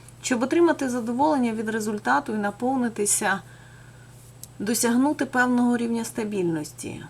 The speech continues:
наповнитися і розуміти для себе, які кроки приведуть вас до бажаного результату?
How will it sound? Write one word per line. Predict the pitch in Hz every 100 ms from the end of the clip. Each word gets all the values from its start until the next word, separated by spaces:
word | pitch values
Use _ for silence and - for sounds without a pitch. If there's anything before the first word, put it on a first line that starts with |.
| - -
наповнитися | 190 185 269 294 247 196 180 175 202
і | 190
розуміти | 220 240 254 247
для | 202 196 196
себе, | - 269 269 - - - - - - - -
які | 226 240 247 285
кроки | 285 254 208 180
приведуть | 196 185 190 214 269 226
вас | 190 175
до | 185 190
бажаного | 185 180 175 175 175
результату? | 175 170 170 - 160 -